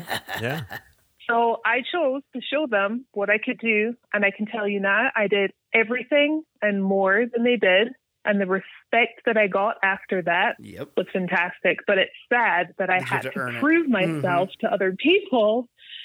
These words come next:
Speaker 3: that I could do something before getting that respect.
Speaker 1: Yeah.
Speaker 3: So Women Wheelers, honestly, is just, I mean, I'm not really, like, a girl power kind of person,
Speaker 1: Right.
Speaker 3: but when it comes to stuff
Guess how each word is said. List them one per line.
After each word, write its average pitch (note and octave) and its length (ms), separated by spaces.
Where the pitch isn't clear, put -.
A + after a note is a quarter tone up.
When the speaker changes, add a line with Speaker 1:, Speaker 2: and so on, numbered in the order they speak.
Speaker 3:
that A3+ 140
I A3+ 200
could G3 180
do D#4 280
something G3 680
before G3 260
getting F#3 300
that F3 180
respect. F3+ 560
Speaker 1:
Yeah. A#2 120
Speaker 3:
So G3+ 320
Women A#3+ 320
Wheelers, B3 400
honestly, A3+ 500
is F#3 240
just, G3+ 180
I G3 40
mean, G3 200
I'm A3 160
not G#3+ 220
really, G3 220
like, F3+ 200
a F3+ 140
girl F4 320
power F4+ 520
kind G3+ 240
of F#3 80
person, G3+ 260
Speaker 1:
Right. F3 340
Speaker 3:
but F#3+ 280
when G#3+ 140
it G#3+ 140
comes A#3+ 220
to B3+ 120
stuff A3+ 200